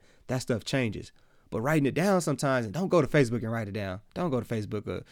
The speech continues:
or, or, or X or Twitter, whatever you wanna call it, and write it down there, because then you're exposing it to the whole world. The beauty of writing it down is that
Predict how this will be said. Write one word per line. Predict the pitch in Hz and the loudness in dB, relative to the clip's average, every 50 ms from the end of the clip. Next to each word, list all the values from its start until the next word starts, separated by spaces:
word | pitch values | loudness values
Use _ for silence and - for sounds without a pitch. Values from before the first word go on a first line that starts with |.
| - - - - | -20 -20 -12 -6
or, | - 110 98 | -4 -2 0
or, | 90 90 95 90 - - | 0 0 -2 -2 -4 -4
or | - 113 - - | -2 -2 0 0
X | 127 123 - - - - | 0 0 -2 -2 -4 -6
or | 117 107 | -6 -4
Twitter, | - - 143 120 117 | 0 0 2 2 4
whatever | 120 135 135 | 6 6 6
you | 120 110 | 4 4
wanna | 110 110 107 | 0 -2 -2
call | - - 113 107 107 | 0 0 2 2 2
it, | 95 | 0
and | 104 110 | -2 0
write | 107 117 113 | 0 0 0
it | 104 101 | 0 -2
down | 110 110 104 104 | -2 -4 -4 -4
there, | 107 107 104 101 - - - - - _ _ | -4 -4 -6 -8 -10 -18 -20 -20 -20 _ _
because | - - 113 107 104 | -8 -6 -6 -4 -2
then | 113 117 | -2 -2
you're | 107 107 | -2 -2
exposing | 104 - - - 113 117 107 104 101 | -4 -6 -4 -4 -2 -2 -2 -4 -6
it | 90 | -6
to | - | -4
the | 101 | -4
whole | 110 107 | -4 -2
world. | 113 123 113 104 - - - - - - - _ - | -2 -2 -4 -4 -8 -12 -20 -20 -20 -20 -18 _ -6
The | 120 | -2
beauty | 127 139 196 214 214 | 0 0 2 4 4
of | 165 127 | 4 4
writing | 135 143 143 135 117 | 6 4 4 4 2
it | 110 | 2
down | - 135 160 165 151 131 | 2 2 4 4 4 2
is | 117 113 | 2 2
that | 120 117 113 110 - | 2 2 2 2 0